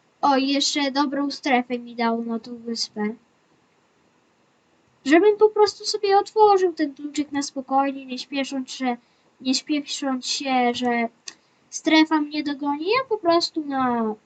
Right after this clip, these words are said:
łatwiźnie sobie otworzę tą skrzynkę. O,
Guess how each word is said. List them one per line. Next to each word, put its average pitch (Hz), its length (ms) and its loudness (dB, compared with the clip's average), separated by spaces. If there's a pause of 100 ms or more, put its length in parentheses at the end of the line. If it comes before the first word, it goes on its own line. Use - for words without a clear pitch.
(120)
łatwiźnie 247 680 -4
sobie 247 300 -2
otworzę 233 340 -4
tą 226 160 -8
skrzynkę. 247 600 -6 (2750)
O, 269 320 4